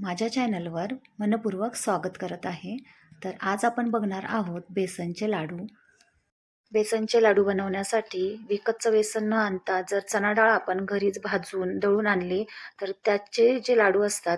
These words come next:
ते खूप छान होतात. तर यासाठी आपल्याला काय करायचं आहे की ते आपल्याला चणा डाळ घ्यायची आहे, ती स्वच्छ निवडून घ्यायची आहे आणि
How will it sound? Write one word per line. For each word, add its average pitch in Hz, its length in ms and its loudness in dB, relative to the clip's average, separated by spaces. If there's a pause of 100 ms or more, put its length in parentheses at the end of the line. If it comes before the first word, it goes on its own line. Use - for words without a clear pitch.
ते 208 140 -2
खूप 214 220 -10
छान 190 260 -2
होतात. 180 300 -4 (460)
तर 202 60 2
यासाठी 202 400 4
आपल्याला 190 480 4
काय 190 200 0
करायचं 208 460 -2
आहे 185 300 -4 (480)
की 208 160 -4 (100)
ते 196 60 4
आपल्याला 190 400 4
चणा 202 300 0
डाळ 202 220 2
घ्यायची 190 340 -2
आहे, 170 140 2
ती 202 140 -4
स्वच्छ 226 360 0
निवडून 214 360 4
घ्यायची 214 320 0
आहे 185 340 0 (640)
आणि 202 320 0